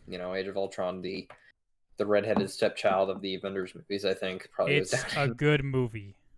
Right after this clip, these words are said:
Speaker 1: It is a good movie, and I love Ultron as a character. I love the guy who plays Ultron, even though I can't
Speaker 2: Yeah,
Speaker 1: remember his
Speaker 2: James
Speaker 1: name.
Speaker 2: Spader.
Speaker 1: James Spader, yeah, he's fucking crazy. I love that guy.
Speaker 2: Yeah.
Speaker 1: Uh, but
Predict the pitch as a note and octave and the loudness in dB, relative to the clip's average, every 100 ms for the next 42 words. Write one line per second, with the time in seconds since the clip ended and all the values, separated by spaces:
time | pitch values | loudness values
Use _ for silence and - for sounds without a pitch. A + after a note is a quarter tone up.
0 | _ A#2+ F#3 G#3 D#3+ C#3 C3 A2+ A2+ B2 | _ 4 4 4 2 4 4 6 6 6
1 | B2+ C3 C3 C#3+ C3+ B2+ C3+ D3+ D3+ G2+ | 6 6 6 6 4 2 4 4 4 0
2 | - - A2 A2+ A2+ A#2 A2+ A#2+ A2+ B2 | 0 0 2 4 2 4 4 2 2 2
3 | A#2 G#2+ A2 A2 G#2+ G#2+ G#2+ G#2 A#2 A2+ | 2 0 -4 -2 -4 -2 0 0 0 0
4 | A2 G#2+ G#2 C3 G2+ G2 B2+ A#2+ G#2 G#2+ | 0 0 2 2 0 -2 -4 -4 -10 -16
5 | _ _ _ - A2 A2 A#2 G#2 G2+ F#2+ | _ _ _ -2 -2 2 0 2 2 2
6 | F#2 - A2 A2+ A2 G2 F#2+ F#2+ F#2 F#2 | 0 -4 -2 0 2 2 0 0 -2 -2
7 | F2 - - G#2+ G2+ F#2+ _ _ F#2+ F#2 | -4 -10 -12 -10 -12 -14 _ _ -4 -2
8 | F#2+ - _ _ _ _ _ _ _ _ | -4 -10 _ _ _ _ _ _ _ _
9 | _ _ _ _ - B2+ A#2 - | _ _ _ _ 0 4 4 2